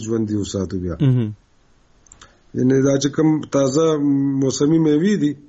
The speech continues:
Speaker 2: مهم.
Speaker 1: که هغه انګور دی، انار دی، مالټه ده، کیله ده، او د دې جوس ورته ورکو، په شودیو کې وباسو یا همداسې د هغې نه اوبه وباسو، هغه ورته ورکوو.
Speaker 2: مهم.
Speaker 1: نو دا بهترین وي، امیونټي هم زیاتېږي ورسره.
Speaker 2: مهم.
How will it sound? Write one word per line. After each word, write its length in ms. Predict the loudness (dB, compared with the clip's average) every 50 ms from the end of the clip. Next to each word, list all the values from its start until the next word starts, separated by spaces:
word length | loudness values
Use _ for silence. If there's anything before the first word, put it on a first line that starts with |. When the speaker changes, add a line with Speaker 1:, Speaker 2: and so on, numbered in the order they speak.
| _ _ -2 0
Speaker 2:
مهم. 320 | 0 2 0 -2 -4 -8 _ -8
Speaker 1:
که 60 | -4 -2
هغه 200 | -2 0 0 0 2 2
انګور 280 | 2 2 2 2 2 0 0 2
دی، 140 | 2 2 2 2 0 -2 0
انار 300 | 0 2 2 2 0 0
دی، 260 | -2 0 2 2 2 2
مالټه 480 | 2 0 0 0 0 -2 0 0 -2 0 2
ده، 400 | 0 0 0 -2 -6 -10 _ _ _ _ _ _ _ -4
کیله 300 | 0 2 2 4 4 2
ده، 120 | 2 2 0
او 140 | 0 0 2
د 160 | 2 2 2 2
دې 100 | 0 -2 0
جوس 320 | 0 0 2 2 2 2
ورته 240 | 0 0 2 2 2
ورکو، 340 | 2 2 2 0 -2 -4 -4
په 140 | -2 0 -2
شودیو 400 | 0 0 -2 0 2 2 2 2
کې 140 | 2 2
وباسو 380 | 0 2 2 2 0 0 0 0
یا 140 | 0 2 2
همداسې 360 | 2 2 2 2 0 0 -2
د 80 | -2 -2
هغې 220 | -2 0 2 2 2
نه 60 | 2
اوبه 300 | 2 2 0 0 2 2 2
وباسو، 460 | 2 2 2 2 0 0 -2 -2 -2 -2
هغه 140 | -2 0 0
ورته 300 | 2 2 0 0 0 -2
ورکوو. 460 | 0 0 -2 -2 -2 0 0 0 -2 -4 -8 -10 -2 0
Speaker 2:
مهم. 300 | 0 2 2 0 -2 -2 -2
Speaker 1:
نو 60 | -2
دا 160 | 0 0 0
بهترین 640 | 0 0 0 0 0 0 0 0 0 0 2 2 2
وي، 120 | 2 2 2 2
امیونټي 360 | 4 4 4 4 2 2 0
هم 80 | -2
زیاتېږي 460 | 0 0 0 0 0 -2 -4 -2 2 2
ورسره. 440 | 2 2 0 0 0 0 0 -2 -6 -12 _ _ _ _ -2
Speaker 2:
مهم. 240 | 0 0 0 0